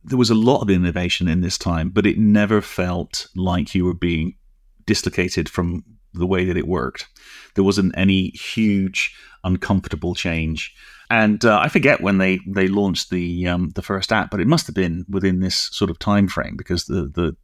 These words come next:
Apple came out with its, its smartphone two thousand and seven, and I think apps were allowed, well, the next year or the year after. And I think I got my first iPhone in two thousand and nine, um, and pretty soon had a Facebook app on it, so it must have been around then. And that, that, that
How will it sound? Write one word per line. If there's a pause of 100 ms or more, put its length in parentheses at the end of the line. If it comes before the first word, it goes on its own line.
Apple
came
out
with
its,
its
smartphone
two
thousand
and
seven,
and
I
think
apps
were
allowed, (160)
well,
the
next
year
or
the
year
after. (520)
And
I
think
I
got
my
first (220)
iPhone
in
two
thousand
and
nine, (180)
um,
and
pretty
soon
had
a
Facebook
app
on
it,
so
it
must
have
been (260)
around
then. (260)
And
that,
that, (140)
that